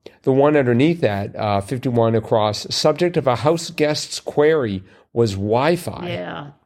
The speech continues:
Speaker 1: At first I was thinking, like, where are the towels or
Speaker 2: Well,
Speaker 1: where's the
Speaker 2: yeah, bath. I don't
Speaker 1: Right.
Speaker 2: know, bath or exit or, you know, I,
Speaker 1: Mm-hmm.
Speaker 2: I just, boy, I just couldn't think.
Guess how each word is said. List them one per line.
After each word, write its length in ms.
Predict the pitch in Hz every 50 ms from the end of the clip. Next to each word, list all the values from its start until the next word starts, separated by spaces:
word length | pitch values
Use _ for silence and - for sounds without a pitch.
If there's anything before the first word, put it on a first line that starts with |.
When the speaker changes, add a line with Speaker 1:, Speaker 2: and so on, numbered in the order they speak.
| _ _ _ _ _ _ _ _ _ _ _
Speaker 1:
At 60 | 131
first 220 | - 165 170 170 175
I 60 | 143
was 120 | 131 120
thinking, 280 | 117 147 139 120 135 131
like, 180 | 120 110 107 110 - -
where 320 | - 107 113 127 131 139
are 60 | 139
the 100 | 120 123
towels 580 | - - - 131 127 127 127 127 127 123 120 110
or 120 | 113 104
Speaker 2:
Well, 120 | 104 104 113
Speaker 1:
where's 260 | 117 123 127 123 127
the 100 | 120 -
Speaker 2:
yeah, 380 | 233 240 226 208 190 175 170 160 165 -
bath. 380 | 196 190 202 220 214 165 - -
I 100 | - 151
don't 80 | 165 131
Speaker 1:
Right. 240 | 123 117 110 - -
Speaker 2:
know, 60 | 139
bath 600 | - 160 147 147 156 160 170 170 165 170 165 - 143
or 160 | 131 123 - -
exit 920 | 165 185 185 175 170 165 - 190 175 170 170 170 170 165 165 160 156 151 156
or, 320 | 160 - 170 147 - - _ _ _ _ _ _ _ _ _ _
you 140 | - - 151
know, 240 | 147 139 143 143 156 151 - - 165 -
I, 60 | 131
Speaker 1:
Mm-hmm. 420 | 131 123 123 135 135 143 143 - 131
Speaker 2:
I 120 | 147 147
just, 260 | 143 143 - - - _ _ _ - - _ _ _ - - - - -
boy, 120 | - 165 165
I 140 | 165 180 185
just 300 | 185 196 185 185 - -
couldn't 300 | - 165 175 160 - -
think. 340 | 156 143 135 131 - -